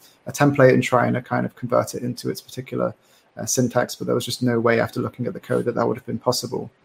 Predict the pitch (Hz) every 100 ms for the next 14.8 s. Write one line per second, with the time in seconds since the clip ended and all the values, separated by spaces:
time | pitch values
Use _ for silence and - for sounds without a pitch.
0 | _ _ _ - - _ - 127 123 123
1 | 120 120 190 _ _ _ _ - - -
2 | 147 160 190 190 151 - 190 190 190 151
3 | 165 160 131 135 123 117 127 123 131 135
4 | 123 123 127 123 - - 120 127 120 117
5 | 113 - 131 110 123 120 123 120 123 143
6 | 165 - 131 - 135 131 165 175 143 139
7 | 127 131 123 120 113 - - - - -
8 | _ - - 120 120 117 131 147 143 131
9 | 131 147 139 135 131 123 127 120 123 120
10 | 120 - _ - - - - - - 55
11 | 55 57 58 - - _ _ _ - 147
12 | 147 135 131 127 127 123 - 127 127 -
13 | 123 131 135 - - 160 160 - 180 190
14 | 190 - 131 131 127 127 -